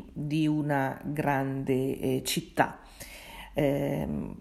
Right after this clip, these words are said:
lo avevo già conosciuto quasi per caso, lui mi aveva invitato a cena e in quella sera avevamo parlato di tanti aspetti.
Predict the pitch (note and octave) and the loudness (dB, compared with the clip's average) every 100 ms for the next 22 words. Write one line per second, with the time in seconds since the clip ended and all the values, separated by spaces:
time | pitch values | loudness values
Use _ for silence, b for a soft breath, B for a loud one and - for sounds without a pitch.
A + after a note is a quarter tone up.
0 | - - E3 F3+ F3+ F3 E3+ D#3+ F#3 E3+ | -16 -2 2 6 8 8 8 8 6 6
1 | E3 E3+ E3 - G#3 C#4 - C4+ C#4+ C#4+ | 4 6 6 6 6 6 6 6 6 4
2 | E3+ F3 D3+ D#3 - B3 - D3+ A#2 C3 | 2 4 4 0 0 0 2 0 2 0
3 | D#3+ G3+ A#3+ G#3 G3 D#3+ C#3+ D3 D3+ D#3 | 2 2 4 4 4 4 4 4 2 0
4 | F3+ F3 D#3+ A#3+ C#4 - D#3 C3+ D#3 G3 | 2 2 4 2 0 2 4 4 2 0
5 | G#3 B B B B B F#3+ E3+ D3 - | -2 B B B B B 2 2 2 2
6 | E3+ F#3 G#3 - D3+ C3 C#3 B2+ B2+ - | 4 4 4 2 2 2 2 2 0 2
7 | E3 E3+ D#3 D3 D3 - D#3 D3+ C#3+ C#3+ | 4 4 4 4 2 4 4 6 2 2
8 | D3+ D3+ E3 - - E3+ F3 D#3+ - E3 | -2 0 -2 2 6 6 6 2 0 2
9 | D#3+ - - C#3 C3 - - D3+ - | 2 -2 2 2 2 -6 -6 -4 -6